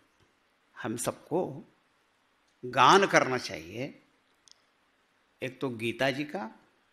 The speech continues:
और नाम सहस्त्रम, विष्णु सहस्त्र नाम का। जहाँ एक और जो भगवत गीता है, वो हमें तत्व ज्ञान सहित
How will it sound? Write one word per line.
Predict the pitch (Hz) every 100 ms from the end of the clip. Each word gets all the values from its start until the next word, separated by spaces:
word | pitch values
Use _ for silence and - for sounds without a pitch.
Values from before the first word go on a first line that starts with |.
| _ _ _ _ _ _ _ _ _ _
और | 123
नाम | 123 98 117 143 151
सहस्त्रम, | - 113 113 - - - _ - _ _ _ _ - _ -
विष्णु | 117 107 117 - 160
सहस्त्र | - 104 107 -
नाम | - 90 76
का। | - - - _ _ _ _ _ _ -
जहाँ | 113 180
एक | - 165 175 185
और | 156 220 - - _ _ _ _ _ _ _ _
जो | 131
भगवत | 120 120 117 165
गीता | 127 147 147 127
है, | 104 95 165 277 _ _ _ _ _ _ _ _ _ _ _ _ _ _ _ _ _ _ _ _
वो | 135
हमें | 127 135 170 - - - _ _ _ _ -
तत्व | 139 - 165 170 131
ज्ञान | 123 139 160
सहित | - 117 127 170 - _